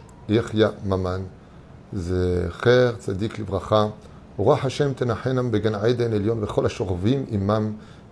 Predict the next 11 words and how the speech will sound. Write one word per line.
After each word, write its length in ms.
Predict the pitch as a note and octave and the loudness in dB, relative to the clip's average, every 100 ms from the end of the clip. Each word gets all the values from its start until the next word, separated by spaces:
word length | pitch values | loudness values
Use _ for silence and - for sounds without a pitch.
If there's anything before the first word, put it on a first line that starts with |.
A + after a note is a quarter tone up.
| G#2 | -2
Bichlal 460 | G2+ - C3 B2+ - | -2 4 4 4 2
Arachamim 420 | G2+ G2+ A2+ A2 | -4 -2 -2 -2
Vaseluchot 360 | G#2 G#2 F#2 | 0 -2 -2
Bechen, 320 | G#2+ F#2+ - G#2 | -2 -2 -2 0
Yehi 220 | F2+ C#3+ | 4 4
Ratzon 260 | A2 - | 4 0
Venomar 320 | A2 G2 G2 F2+ | -2 0 0 0
Amen. 340 | F#2 G#2 G2+ - - - - - | 2 0 -2 -8 -20 -20 -16 -4
Avec 160 | F#2 G#2+ | -2 0
sa 140 | - | 0
permission, 600 | G#2+ A2 G2+ - A#2 A2 | 2 2 2 0 -2 -2